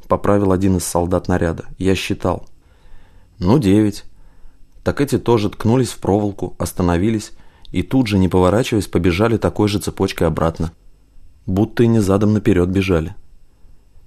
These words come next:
"Весьма интересно. А вас они заметили?" "Так мы с вышки смотрели, до них метров двести было".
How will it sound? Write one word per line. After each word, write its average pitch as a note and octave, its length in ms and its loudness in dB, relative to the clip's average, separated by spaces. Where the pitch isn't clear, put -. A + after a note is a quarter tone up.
"Весьма G#2+ 420 0
интересно. A#2+ 640 0
А G#2+ 160 2
вас A#2 240 0
они G#2+ 120 4
заметили?" G#2+ 500 0
"Так - 200 -4
мы F3 120 2
с - 100 -2
вышки C#3 280 0
смотрели, G2+ 480 2
до F#2 140 2
них A#2+ 200 0
метров A2 280 2
двести G2+ 320 0
было". E2+ 300 -2